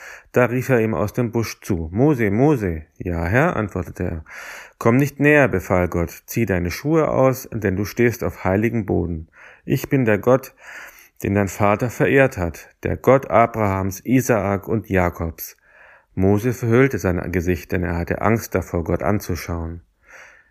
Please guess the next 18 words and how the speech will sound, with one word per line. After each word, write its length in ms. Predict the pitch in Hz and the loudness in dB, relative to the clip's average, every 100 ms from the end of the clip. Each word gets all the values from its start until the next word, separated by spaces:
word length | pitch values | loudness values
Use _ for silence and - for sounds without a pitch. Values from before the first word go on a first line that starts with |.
| _ _ - | _ _ -2
Der 100 | 90 | 2
Herr 280 | 95 104 98 | 4 2 4
sagte: 560 | 98 87 - 85 80 - _ _ | 2 2 -2 -6 -6 -14 _ _
"Ich 180 | - | 0
habe 200 | 127 123 | 2 2
gesehen, 500 | 117 113 131 156 135 | 2 4 4 4 4
wie 80 | 98 | -2
schlecht 360 | - 123 120 - | 0 2 2 0
es 100 | 95 | -2
meinem 260 | 95 87 87 | 0 -2 -2
Volk 300 | 104 95 95 | 0 0 0
in 100 | 92 | -2
Ägypten 460 | 90 92 - 87 | -2 -6 -6 -8
geht 240 | - 92 87 | -4 -4 -4
und 160 | 85 | -2
habe 400 | 92 104 113 90 | 0 0 0 0
auch 300 | 98 110 113 | 2 2 0
gehört, 460 | - 85 95 123 | -6 -2 2 2